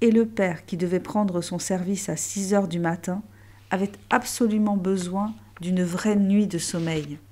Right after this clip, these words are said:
Mais entêté comme il l'était depuis qu'il avait retrouvé du travail, il s'obstinait à rester de plus en plus longtemps à table, bien qu'il s'y endormît régulièrement. Qui plus est, on avait un mal fou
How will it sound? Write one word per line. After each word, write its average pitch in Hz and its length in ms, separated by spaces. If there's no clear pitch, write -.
Mais 185 240
entêté 262 520
comme 214 220
il 196 160
l'était 214 300
depuis 175 260
qu'il 180 160
avait 185 220
retrouvé 196 440
du 185 120
travail, 185 640
il 247 80
s'obstinait 269 560
à 254 80
rester 220 320
de 214 80
plus 226 300
en 220 100
plus 226 160
longtemps 226 380
à 220 140
table, 165 460
bien 233 200
qu'il 233 180
s'y - 220
endormît 190 520
régulièrement. 185 800
Qui - 140
plus 226 360
est, 262 180
on 196 100
avait 190 280
un 196 60
mal 185 240
fou 247 340